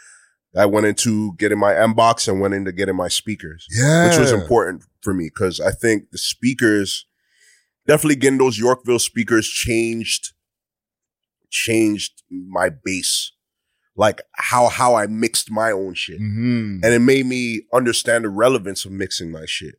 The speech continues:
Speaker 2: Yeah.
Speaker 1: Right? Like, to get it, like, "Oh, okay, now I know what I'm listening to."
Speaker 2: Mm-hmm.
Speaker 1: Before, I didn't know what the fuck I was really hearing. Uh, but the Yorkville speakers helped me, like, really visualize, "Okay, my bass needs to be <coughs> a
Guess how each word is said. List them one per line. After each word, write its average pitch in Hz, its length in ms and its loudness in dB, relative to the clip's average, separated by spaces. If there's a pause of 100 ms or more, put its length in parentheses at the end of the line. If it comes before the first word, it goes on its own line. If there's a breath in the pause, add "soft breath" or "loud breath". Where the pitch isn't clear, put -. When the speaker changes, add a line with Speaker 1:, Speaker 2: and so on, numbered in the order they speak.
Speaker 2:
Yeah. 110 340 6
Speaker 1:
Right? 98 160 6
Like, 95 220 0
to 107 80 -10
get 107 240 0
it, 104 120 0
like, 101 280 0
"Oh, 110 220 0
okay, 87 400 -10 (360)
now 131 380 2
I 131 40 4
know 120 300 2
what 120 160 4
I'm 101 160 0
listening 107 360 -4
to." - 140 -14
Speaker 2:
Mm-hmm. 95 520 -2
Speaker 1:
Before, 165 180 4
I 175 60 6
didn't 156 180 2
know 151 100 6
what 135 140 2
the 95 140 -10
fuck 131 240 0
I 117 80 6
was 98 160 -2
really 104 320 -2
hearing. 104 360 -2 (680)
Uh, 95 120 0
but 95 360 0 (100)
the 98 80 -12
Yorkville 127 480 4
speakers 113 540 0 (180)
helped 117 220 2
me, 104 140 2
like, 87 320 -2 (420)
really 107 300 2
visualize, 98 640 0
"Okay, 104 560 -4 (420)
my 117 120 -4
bass 120 440 -4
needs 110 220 -4
to - 40 -2
be - 60 4
<coughs> - 60 2
a - 220 2